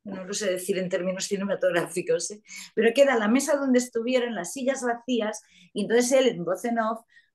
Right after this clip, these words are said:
va diciendo, "Es una relación muy importante, siempre me acordaré de ella, ta, ta, ta, ta", y explica lo del, lo del hermano y la gallina y los huevos y tal, ¿no? A mí esa escena, me ha,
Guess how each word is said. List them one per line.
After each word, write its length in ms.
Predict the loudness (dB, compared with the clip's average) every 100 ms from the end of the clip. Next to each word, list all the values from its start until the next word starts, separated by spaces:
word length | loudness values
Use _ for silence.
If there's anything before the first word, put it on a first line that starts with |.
| -4
va 40 |
diciendo, 300 | -2 0 -2 0
"Es 200 | 0 2
una 200 | 2 2
relación 460 | 2 0 0 -4 -2
muy 240 | -4 -4
importante, 960 | -4 0 0 0 0 2 0 0 -2 -4 -6 -6
siempre 1000 | -2 -2 -2 -2 0 0 2 2 0 -4 -8
me 100 | -6
acordaré 520 | 2 4 4 2 2
de 180 | 0 -2
ella, 240 | -2 -4
ta, 160 | -4 -4
ta, 160 | -4 -2
ta, 160 | -2
ta", 160 | 0 0
y 80 | 0
explica 460 | -2 -2 -4 0 2
lo 140 | 2
del, 260 | 0 -2 -8 _ _ _ _ _ _
lo 200 | 2 4
del 160 | 6 4
hermano 360 | 2 0 2 2
y 60 |
la 120 | 2
gallina 480 | 2 0 -2 -2 0
y 40 | 0
los 180 | 0 -2
huevos 400 | -2 -2 -4 -8
y 100 | -10
tal, 320 | -10 -6 -6
¿no? 220 | -6 -12 _ _ -20 -20 -20 -12 0
A 80 | 4
mí 340 | 6 4 -2 _ _ _ _ _ _ _
esa 420 | 0 2 2 0 2
escena, 720 | 0 0 -2 2 2 2 -2
me 200 | -4 -2
ha, 160 | -4